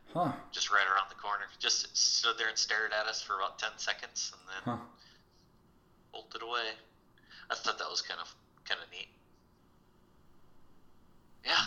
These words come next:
Speaker 2: didn't have to, uh, go on the hunt, track blood. I had
Speaker 1: Yeah.
Speaker 2: everything out and ready, and there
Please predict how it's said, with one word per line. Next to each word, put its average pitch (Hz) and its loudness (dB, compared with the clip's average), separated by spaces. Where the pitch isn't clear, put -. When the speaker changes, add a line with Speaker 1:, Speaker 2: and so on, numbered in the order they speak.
Speaker 2:
didn't 135 -6
have 127 2
to, 139 2
uh, 113 4
go 120 -8
on 113 2
the 104 0
hunt, - 2
track - 2
blood. 120 2
I - -2
had 135 4
Speaker 1:
Yeah. 127 4
Speaker 2:
everything 139 0
out 139 2
and 127 -8
ready, 147 0
and 104 -6
there 98 -8